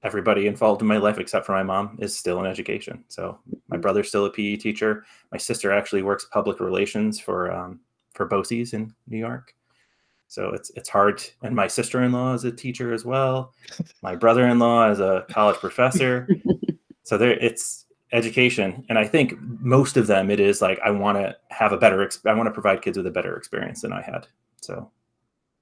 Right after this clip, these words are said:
Speaker 1: and B J knows that involves me doing a ton of professional reading. So anytime you wanna
Speaker 3: Yeah.
Speaker 1: connect on, on books, I have loads and loads of suggestions.
Speaker 2: Oh, awesome.
Speaker 3: Yeah, I'm not the reader.
Speaker 1: <laughs> I,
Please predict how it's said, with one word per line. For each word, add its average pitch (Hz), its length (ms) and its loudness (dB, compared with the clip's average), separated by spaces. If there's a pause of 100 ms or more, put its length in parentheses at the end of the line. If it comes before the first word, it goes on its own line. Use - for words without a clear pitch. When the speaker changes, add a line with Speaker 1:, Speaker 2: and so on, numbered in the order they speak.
(300)
Speaker 1:
and 101 160 -12
B 107 100 -2
J 98 160 0
knows 95 240 -4
that 98 140 -2
involves 92 380 -2
me 101 160 -2
doing 101 240 0
a 117 100 4
ton 117 320 -2
of 104 120 0
professional 92 460 -2
reading. 90 360 -6 (480)
So 87 320 -10 (300)
anytime 120 360 2
you 120 80 2
wanna 110 220 4
Speaker 3:
Yeah. 113 300 6
Speaker 1:
connect - 60 -10
on, 107 340 -2
on 101 240 -4 (160)
books, 110 240 0
I 98 60 -8
have 98 220 -4
loads 110 300 2
and 104 100 -2
loads 95 180 -2
of 90 60 -12
suggestions. - 600 -12 (460)
Speaker 2:
Oh, 165 100 4
awesome. 120 180 4
Speaker 3:
Yeah, 113 220 6 (140)
I'm 131 260 6
not 113 240 6
the 101 100 4
reader. 95 480 2 (720)
Speaker 1:
<laughs> - 0 -
I, 214 80 2